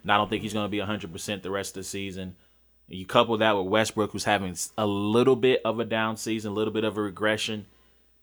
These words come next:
and, man, it's just not. And they're gonna have to play Denver or freaking Golden State in the first round. It's just not gonna end well.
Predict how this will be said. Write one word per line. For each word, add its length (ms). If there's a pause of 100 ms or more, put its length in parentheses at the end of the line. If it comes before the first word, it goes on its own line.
(120)
and, 160
man, 220
it's 120
just 220
not. 300
And 360
they're 120
gonna 160
have 100
to 60
play 240
Denver 640
or 500 (960)
freaking 380
Golden 280
State 260
in 60
the 60
first 340
round. 360
It's 100
just 200
not 260
gonna 200
end 240
well. 320